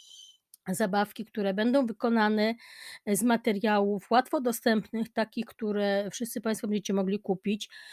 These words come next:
E, starałam się też wybierać materiały w miarę tanie, żeby te zabawki były, mm, dostępne dla wszystkich, zarówno pod względem, e, materiałów, jak i, mm, cen. E, linię moich zabawek nazwałam Zajęte dzioby,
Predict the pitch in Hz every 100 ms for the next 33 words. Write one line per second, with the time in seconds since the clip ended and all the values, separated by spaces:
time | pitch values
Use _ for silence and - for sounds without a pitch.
0 | - - 208 202 - 285 294 277 - 254
1 | 233 220 220 226 220 240 214 214 214 214
2 | 208 202 208 214 202 220 226 226 214 208
3 | 196 208 196 202 220 196 190 196 233 220
4 | 196 190 - - 190 196 185 190 196 -
5 | _ - - - 196 190 196 196 233 -
6 | 269 269 - 233 214 208 - 233 - -
7 | 190 208 233 220 208 214 190 208 202 196
8 | 190 196 190 190 196 190 196 214 214 226
9 | 233 220 214 214 - 185 175 208 180 185
10 | - - - - 196 190 190 - - 139
11 | 160 - _ _ _ _ _ _ _ 190
12 | 190 185 240 359 359 294 277 233 240 220
13 | 240 233 226 208 180 202 196 208 202 190
14 | 202 190 175 156 151 170